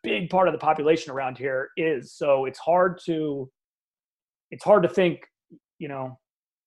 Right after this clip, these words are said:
East Coast, West Coast, North and South, when a lot of the stuff that I concentrate in, I mean, most of you guys concentrate in because we are local,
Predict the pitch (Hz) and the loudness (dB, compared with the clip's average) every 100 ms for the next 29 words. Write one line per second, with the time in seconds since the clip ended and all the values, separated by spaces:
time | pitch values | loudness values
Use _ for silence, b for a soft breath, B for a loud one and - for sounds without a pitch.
0 | - 156 147 156 143 147 135 147 123 139 | -8 -6 0 0 0 -2 -2 -4 -6 -6
1 | 139 127 - 156 135 - - _ - 151 | -6 -8 -2 2 2 -2 -8 _ -10 -6
2 | 131 131 135 - 139 147 156 147 - 160 | -4 -6 -8 -8 -2 2 4 2 -4 -4
3 | 143 - 120 143 147 147 135 - 139 131 | -4 -6 -6 -4 -4 -4 -8 -10 -10 -8
4 | 135 131 127 _ - 143 165 220 156 147 | -8 -12 -18 _ -14 0 4 4 2 -4
5 | 139 - 135 143 135 139 131 135 127 139 | -4 -6 -8 -8 -10 -8 -8 -8 -10 -8
6 | 135 139 127 165 175 131 123 | -4 -4 0 2 2 -2 -8